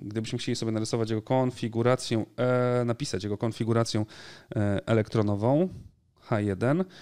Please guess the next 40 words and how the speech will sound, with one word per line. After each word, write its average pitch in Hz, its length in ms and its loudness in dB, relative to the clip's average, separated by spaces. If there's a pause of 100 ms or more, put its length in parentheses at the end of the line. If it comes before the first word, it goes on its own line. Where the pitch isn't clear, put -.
(260)
no 165 100 4
to 185 120 4
byśmy 147 240 2
mieli 127 400 4 (1600)
jeden 117 340 2
elektron. 98 440 -4 (240)
I 120 40 -2
jak 113 180 -2
sami 147 280 2
wiecie, 117 380 0 (180)
przed 107 160 -6
chwilą 117 200 0
opowiadałem 110 380 2
wam - 140 -2
o 101 60 -4
helu. 113 480 -2
Hel 117 540 2
ma 110 260 0
ten 110 180 -2
stan 117 220 -2
o 113 80 0
ni-, 113 180 -2 (100)
o 107 100 -2
najniższej 107 380 -2
energii, 104 380 -2
bo 107 240 0
ma 127 160 -2
dwa 127 240 0
elektrony 107 480 0
na 113 120 -2
powłoce 107 480 -2
K - 280 -2 (120)
pierwszej. 98 400 -4 (480)
A - 100 -2
jak 156 120 2
widzicie, 120 320 0
wodór 104 260 -2
ma 127 80 -2
tylko - 240 -2
jeden. 98 300 -2